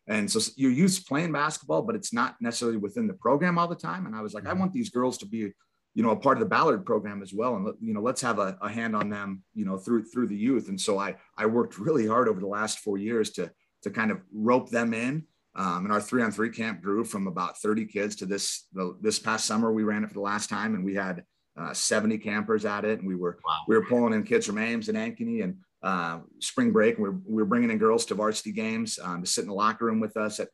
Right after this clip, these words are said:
Speaker 1: at halftime and, and be ball girls. And I just, I thought we need to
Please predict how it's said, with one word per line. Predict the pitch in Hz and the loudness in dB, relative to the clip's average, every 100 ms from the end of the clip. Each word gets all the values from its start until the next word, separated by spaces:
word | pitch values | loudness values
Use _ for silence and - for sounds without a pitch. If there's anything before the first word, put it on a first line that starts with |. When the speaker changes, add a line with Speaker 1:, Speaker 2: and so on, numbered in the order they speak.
| 78 | -12
Speaker 1:
at | 92 | -6
halftime | 104 110 - 107 104 | -2 -2 -2 -2 0
and, | 92 95 | 0 -2
and | 101 | -4
be | 104 | -4
ball | 95 104 113 | -2 -2 2
girls. | 110 113 | 2 0
And | 101 | -2
I | 120 | -4
just, | 110 - - | -4 -6 -10
I | 104 | -12
thought | 98 104 | -6 -4
we | 113 156 | 0 2
need | 127 | 0
to | 95 | -2